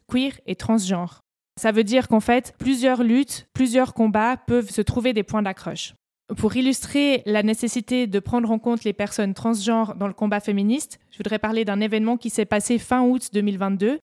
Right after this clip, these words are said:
en France. En fait, le planning familial, sur une affiche dans une campagne de communication, un homme trans enceint. Et pour ça, il a été la cible de vives critiques. Donc, les critiques, elles émanaient, on s'en doute, des luttes de droite et d'extrême droite, mais aussi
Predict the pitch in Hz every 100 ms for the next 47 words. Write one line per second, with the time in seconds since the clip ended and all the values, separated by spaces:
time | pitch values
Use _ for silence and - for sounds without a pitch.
0 | _ - 190 - 214 262 311 - _ -
1 | 202 240 240 190 226 226 233 226 196 190
2 | 214 262 - _ - - 220 226 214 208
3 | 254 220 202 196 190 220 233 220 202 214
4 | 208 202 208 202 - 247 262 - 202 226
5 | 214 - 240 226 - 208 214 - 226 -
6 | _ _ _ - 247 214 - 254 277 -
7 | 208 208 254 240 208 - 277 226 180 208
8 | 185 277 285 - - 208 - - - _
9 | _ _ _ - 247 226 - 226 - 262
10 | 269 269 220 208 226 233 240 240 - 196
11 | 220 240 233 240 - - _ _ 180 214
12 | 220 190 196 208 208 - 190 180 - 196
13 | 214 285 - - _ _ _ - 214 220
14 | 208 - 277